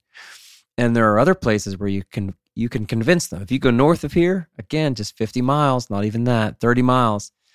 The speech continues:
you're gonna get into a different region with different trout, and they will eat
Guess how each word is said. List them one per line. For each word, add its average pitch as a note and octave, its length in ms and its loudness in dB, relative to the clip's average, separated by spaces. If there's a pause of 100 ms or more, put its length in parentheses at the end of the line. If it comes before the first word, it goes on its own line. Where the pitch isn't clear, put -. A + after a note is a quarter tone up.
(260)
you're A#2 140 -2
gonna A#2+ 180 0
get G#2+ 140 -2
into G#2 240 -2
a G2+ 40 -4
different B2+ 380 -2
region A2+ 360 -2
with F#2 180 -10
different C3 340 -2
trout, A2 400 0 (140)
and G#2+ 180 -6
they A#3+ 140 -2
will G#3 300 -4
eat A#2+ 300 0